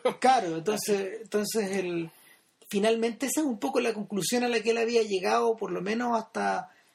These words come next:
Speaker 2: hasta ese momento, hasta sus cincuenta y un años creo que tenía, más o menos. Cincuenta y dos años por ahí. Se
Speaker 1: Ya.
Speaker 2: murió el ochenta y cuatro, nació el treinta y dos.
Speaker 1: Ya.
Speaker 2: Entonces, el,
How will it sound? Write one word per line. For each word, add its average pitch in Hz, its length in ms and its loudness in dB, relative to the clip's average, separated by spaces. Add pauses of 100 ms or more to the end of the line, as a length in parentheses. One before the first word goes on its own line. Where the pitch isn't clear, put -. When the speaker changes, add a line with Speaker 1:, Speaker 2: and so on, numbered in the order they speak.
Speaker 2:
hasta 190 260 0
ese 214 180 0
momento, 202 440 2
hasta 170 200 -6
sus 165 280 -6
cincuenta 175 460 -6
y 180 100 -2
un 226 100 2
años 190 300 0
creo 160 200 -6
que 151 80 -8
tenía, 147 380 -10 (160)
más 165 160 -6
o 151 40 -6
menos. 151 260 -10 (800)
Cincuenta 165 480 -12
y 165 40 -4
dos 185 140 -6
años 190 280 -6
por 175 160 -16
ahí. 165 100 -12 (300)
Se - 120 -16
Speaker 1:
Ya. 165 60 -8
Speaker 2:
murió 170 220 -6
el 165 240 -10
ochenta 165 320 -14
y - 20 -12
cuatro, 190 340 -6
nació 170 260 -12
el 165 60 -20
treinta 175 320 -10
y 175 80 -8
dos. 185 200 -10 (640)
Speaker 1:
Ya. 117 240 -16 (460)
Speaker 2:
Entonces, 165 880 -4 (760)
el, 165 540 -2